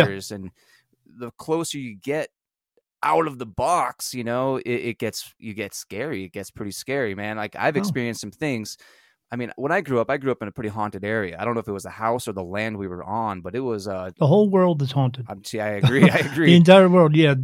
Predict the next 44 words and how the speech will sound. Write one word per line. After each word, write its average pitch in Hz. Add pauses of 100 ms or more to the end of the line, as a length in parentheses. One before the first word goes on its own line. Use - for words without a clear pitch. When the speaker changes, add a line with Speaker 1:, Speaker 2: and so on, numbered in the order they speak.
Speaker 1:
I 110
agree. 110
Speaker 2:
You, 202
uh, 165
they, 180
they 185
experience 196
no 180
time 165
and 143
space. 139
So, 147
uh, 143
the 185
spirit 208
are 170
everywhere. 147
As 147
many 196
sc-, - (480)
spirit 175
that 143
do 175
cross 170
over 165
into 165
the 147
light, 165 (560)
there's 160
that 196
many 185
that 135
don't. 156 (200)
And 156
not 190
everything 175
here, 143 (680)
this 196
is 196
just 196
a 180
lower 160 (100)
energy 151
realm 131